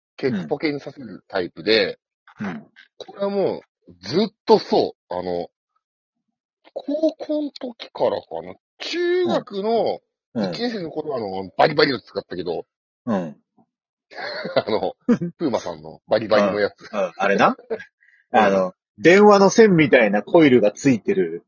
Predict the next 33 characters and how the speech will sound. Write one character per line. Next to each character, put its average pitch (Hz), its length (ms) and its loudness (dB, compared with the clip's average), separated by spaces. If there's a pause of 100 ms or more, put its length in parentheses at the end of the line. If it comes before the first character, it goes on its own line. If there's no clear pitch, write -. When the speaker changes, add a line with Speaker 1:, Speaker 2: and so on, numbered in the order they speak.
(120)
Speaker 1:
そ 196 160 2
う - 20 0
そ - 20 6
う。 147 40 8
Speaker 2:
あ 135 40 6
れ 123 60 4
だ 101 80 4
ろ？ 151 40 6
Speaker 1:
あ 160 40 6
れ 180 80 4
を 175 80 0
ち - 80 -4
ゃ 185 40 0
ん 220 120 8
と、 254 340 6
あ 294 60 4
の、 453 360 2 (340)
う 226 60 -16
ん。 95 160 -16 (280)
ズ 143 140 -2
ボ 190 160 8
ン 156 60 0
の、 107 220 0 (240)
あ 98 140 0
の、 92 120 0
Speaker 2:
う - 20 2
ん。 98 40 2
Speaker 1:
ベ 135 80 6
ル 147 80 4
ト - 80 -10
か 131 80 -12
け 117 100 -8
て - 60 -18